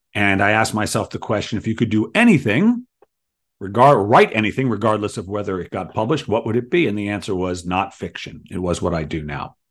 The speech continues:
The most practical choice you can ever make as a person is to do the thing you love,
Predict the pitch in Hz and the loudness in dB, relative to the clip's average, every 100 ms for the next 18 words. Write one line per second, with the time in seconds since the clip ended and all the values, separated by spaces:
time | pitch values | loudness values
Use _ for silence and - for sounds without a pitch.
0 | _ _ - _ _ _ _ _ _ _ | _ _ -20 _ _ _ _ _ _ _
1 | _ _ - 156 254 240 185 180 180 160 | _ _ 4 10 10 10 8 8 8 6
2 | 151 - 135 123 120 127 117 113 101 98 | 6 8 8 8 4 4 6 6 6 2
3 | - 101 - 90 95 82 - 87 95 98 | 0 -2 -2 -2 -2 -2 -4 -4 -6 2
4 | 101 107 - 95 87 82 73 65 57 - | 4 4 4 0 0 -2 -4 -8 -10 -20